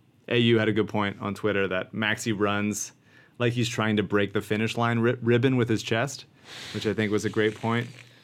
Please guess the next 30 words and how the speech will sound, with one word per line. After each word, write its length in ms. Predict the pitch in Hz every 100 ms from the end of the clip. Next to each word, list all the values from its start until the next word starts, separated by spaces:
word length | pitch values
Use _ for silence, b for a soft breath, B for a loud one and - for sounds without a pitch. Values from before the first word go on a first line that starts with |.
| B
Um, 720 | - 104 104 101 101 101 101
he, 320 | 104 113 120 127
he 160 | 139
just, 340 | 131 104 139 123
there's 200 | 127 120
so 180 | 151
much 240 | 156 127 -
joy 340 | 120 117 113
in 80 | 107
his 160 | 107 -
game. 360 | 110 107 104
He's, 180 | 98 95 107
he's 120 | 127
so, 200 | - 135 113 -
he's, 200 | 120 117
when 140 | 131
he's 160 | 123 113
decisive, 480 | 113 120 123 123 110
he's 120 | 113
so 120 | 117
decisive 580 | 110 - 110 104 113 98
and 200 | 92 90 - B B B B
has, 400 | 127 117 - - -
like, 220 | 131 120
a 60 | 113
glide 600 | 98 101 98 117 135 123
to 220 | - 143
him, 100 | 139
like 160 | 127
a, 80 | 104